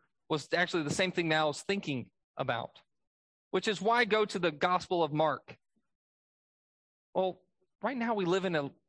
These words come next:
time filled with a bunch of bad news, don't we? We live in a time where there's wars with Ukraine, between Ukraine and Russia. There's rumors of war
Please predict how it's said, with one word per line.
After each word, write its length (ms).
time 380
filled 480
with 160
a 60
bunch 280
of 160
bad 300
news, 400
don't 180
we? 200
We 140
live 240
in 100
a 60
time 400
where 240
there's 280
wars 640
with 160
Ukraine, 680
between 380
Ukraine 420
and 240
Russia. 400
There's 240
rumors 580
of 140
war 520